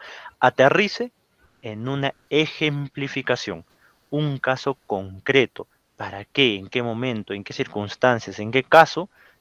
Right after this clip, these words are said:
de este tema va a llevarlo en su desarrollo profesional al estudiante?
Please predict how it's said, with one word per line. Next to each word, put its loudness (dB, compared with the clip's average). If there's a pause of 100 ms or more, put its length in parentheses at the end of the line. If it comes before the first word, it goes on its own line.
de -10 (420)
este 0
tema 2 (280)
va -2
a 0
llevarlo 2
en -12
su -8
desarrollo -6 (340)
profesional -4 (180)
al -6
estudiante? -12